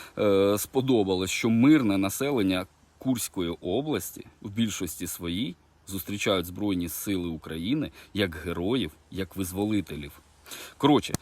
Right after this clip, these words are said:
в Кремлі та на Лубянці зараз істерика. Навіть деякі їхні генерали почали відкрито говорити про ефективність та професійність Збройних Сил України. І я впевнений, що все те, що зараз відбувається в Курській області, є дуже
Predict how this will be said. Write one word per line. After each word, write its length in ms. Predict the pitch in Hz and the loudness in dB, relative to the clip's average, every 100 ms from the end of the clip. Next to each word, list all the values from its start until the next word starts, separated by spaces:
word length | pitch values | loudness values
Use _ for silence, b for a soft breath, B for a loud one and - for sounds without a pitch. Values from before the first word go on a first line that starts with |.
| B B | B B
в 100 | - | -14
Кремлі 420 | - 131 139 160 170 | 0 4 4 2 0
та 140 | 127 | 2
на 120 | 120 | 2
Лубянці 600 | 120 127 151 165 175 - | 2 0 2 2 0 -6
зараз 460 | 87 110 117 110 - | -2 0 2 0 -4
істерика. 640 | 110 - 113 98 78 - | -6 -4 2 2 0 -4
Навіть 400 | 85 120 120 113 | 0 2 0 -2
деякі 380 | 110 139 123 - | 0 0 0 -2
їхні 320 | 117 127 107 | -4 0 0
генерали 540 | 101 98 104 123 139 110 | 2 2 2 4 2 0
почали 440 | 92 - 107 101 | -4 -2 0 0
відкрито 480 | 92 - 104 101 85 | -2 -4 -4 -2 -4
говорити 460 | 90 90 104 135 98 | -6 -4 -4 -4 -6
про 200 | 95 87 | -2 0
ефективність 680 | - 85 87 110 110 - | 0 -2 -4 -2 -2 -4
та 60 | - | -6
професійність 800 | - - 95 - 107 110 110 98 | -8 -8 -6 -4 -4 0 0 -2
Збройних 480 | 90 98 95 90 - | -6 -4 -4 -4 -8
Сил 300 | - 85 82 | -10 -8 -10
України. 480 | - 92 92 85 76 - B B B B B B - | -8 -6 -4 -6 -10 -14 B B B B B B -10
І 360 | - 95 98 107 | -4 -2 0 2
я 120 | 180 | 2
впевнений, 640 | 165 165 123 87 82 82 | 2 6 6 6 0 -2
що 180 | 80 117 | -4 -6
все 300 | 117 - 196 | -6 -2 -2
те, 220 | 165 170 | 0 -2
що 160 | - 123 | 0 0
зараз 380 | 135 127 110 - | 2 2 0 -4
відбувається 640 | 107 123 160 185 87 - | -4 0 2 2 0 -4
в 80 | 92 | -8
Курській 360 | 104 95 - 95 | -6 -8 -4 -4
області, 460 | 80 80 - 98 | -4 -6 -8 -2
є 100 | 101 | -2
дуже 420 | 101 107 160 160 | -2 -6 -6 -6